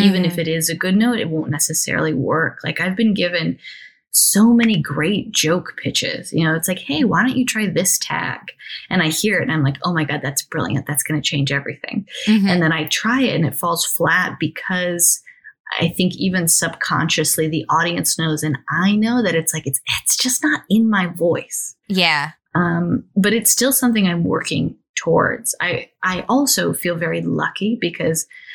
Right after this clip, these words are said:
Speaker 1: the more I stay in this industry, the more I know when a person I'm collaborating with just, like, gut,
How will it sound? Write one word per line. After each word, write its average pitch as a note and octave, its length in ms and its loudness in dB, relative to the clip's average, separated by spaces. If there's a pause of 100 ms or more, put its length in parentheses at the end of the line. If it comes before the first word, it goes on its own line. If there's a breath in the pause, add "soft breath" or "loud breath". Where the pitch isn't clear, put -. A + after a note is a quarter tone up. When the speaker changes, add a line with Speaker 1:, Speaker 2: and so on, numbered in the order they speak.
(220 loud breath)
Speaker 1:
the F#3+ 100 4
more F#3 300 4
I F3 60 0
stay F3 240 0
in E3 100 0
this D#3 160 -2
industry, E3 480 0
the E3 120 -2
more E3 680 0 (380 loud breath)
I E3+ 180 2
know E3 460 2
when D#3+ 600 -2 (380)
a F3 40 -2 (100)
person E3 340 0
I'm D#3 140 0
collaborating D#3+ 680 -2
with F#3 300 -4
just, - 260 0
like, D#3+ 240 -4
gut, C#3+ 260 -2